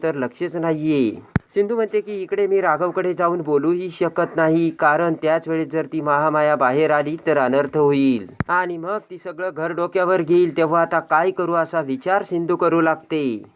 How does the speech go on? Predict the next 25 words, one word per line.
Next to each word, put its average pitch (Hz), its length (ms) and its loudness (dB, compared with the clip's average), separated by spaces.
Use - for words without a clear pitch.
तेवढ्यात 160 340 0
आता 175 420 0
सिंधूचे 175 480 -6
लक्ष 170 220 -4
तिच्या 170 200 -2
समोर 160 340 4
असलेल्या 165 420 4
पेपरकडे 160 600 2
जाते 160 260 0
आणि 151 220 2
सिंधू 143 360 -2
पेपरचे 175 520 0
पान 160 360 2
फाडते. 147 460 0
तेव्हा 180 280 2
आता 175 200 -2
त्या 160 160 0
पेपरचे 160 540 0
पान 160 380 0
फाडून 156 420 2
सिंधू 175 420 2
आता 156 560 2
त्या 185 120 4
पेपरचा 170 580 0
बॉल 135 280 2